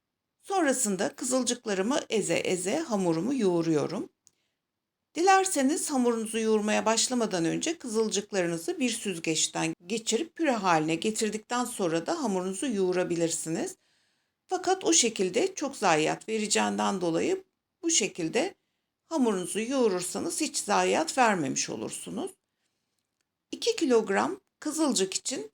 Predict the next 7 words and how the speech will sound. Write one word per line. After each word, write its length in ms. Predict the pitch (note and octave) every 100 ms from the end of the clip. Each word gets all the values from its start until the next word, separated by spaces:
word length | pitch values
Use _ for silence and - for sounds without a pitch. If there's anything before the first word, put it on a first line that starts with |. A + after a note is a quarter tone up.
| -
iki 220 | D#4 E4+
kilograma 540 | A3+ F#3+ E3 E3 F3
yakın 460 | F#3 B3 C4 D4+ G#4+ - -
un 200 | C4+ C4
kullandım. 760 | F#3+ E3+ D#3+ D#3 D#3 F3 - - _ _ _ _ _ _ _ _
Hamurunuzun 680 | - D#4 F#4+ F#4 E4 D#4+ F4
kıvamı 600 | - C4 A3 E3+ G3 F#4